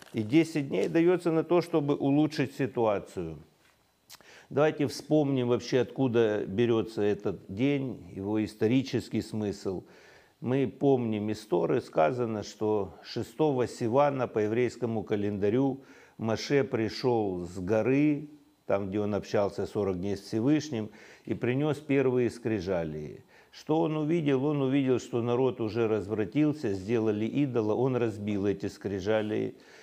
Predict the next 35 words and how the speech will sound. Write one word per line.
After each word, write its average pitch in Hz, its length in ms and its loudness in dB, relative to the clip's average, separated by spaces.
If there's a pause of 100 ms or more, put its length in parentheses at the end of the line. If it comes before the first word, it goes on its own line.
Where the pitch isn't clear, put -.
(120)
И - 80 -4
потом 175 400 0
ему 165 220 2
пришлось 156 460 0
подняться 139 520 -2
второй 135 400 4
раз 107 240 0
на 104 140 -4
гору 113 260 0
Синай, 170 560 -2 (460)
и 147 40 -4
он 131 140 2
второй 180 440 2
раз 175 180 2
там 147 260 -2
был, 139 180 2
и 139 60 0
он 170 200 0
вымаливал 147 640 2
прощение 135 680 0
для 117 180 2
еврейского 117 580 2
народа. 90 520 -4 (520)
Прощение 147 600 0
он 139 140 0
вымолил, 160 720 2 (440)
ну 110 80 -8
что 147 200 -2
теперь 123 380 -2
делать, 135 380 0
надо 113 320 0
же 107 100 -4
всё-таки 104 460 -4
вернуть 113 480 0
скрижали. 139 800 -2